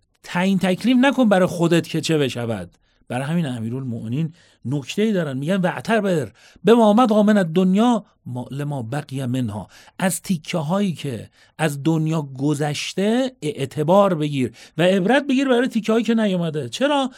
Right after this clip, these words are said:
«فان بعضها یشبه بعضا.» بعضی از پاره های تاریخ شبیه بعضی از پاره های تاریخه.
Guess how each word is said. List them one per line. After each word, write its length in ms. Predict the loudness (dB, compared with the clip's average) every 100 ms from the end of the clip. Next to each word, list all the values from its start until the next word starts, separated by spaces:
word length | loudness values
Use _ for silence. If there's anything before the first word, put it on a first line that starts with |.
| -18
«فان 340 | _ -4 0 -2
بعضها 640 | -4 -6 -6 -6 -2 0
یشبه 320 | -2 -4 -6 -6
بعضا.» 500 | -4 -4 -6 -8 -12 _ _ _
بعضی 500 | -2 2 4 4 4
از 140 | 2 0
پاره 280 | -2 0 0
های 220 | 2 0
تاریخ 360 | 0 -4 -4
شبیه 300 | -4 -2 0
بعضی 460 | 0 0 0 0 0
از 140 | -2
پاره 240 | -2 -4 -2
های 160 | -4
تاریخه. 480 | -4 -6 -8 -14 -20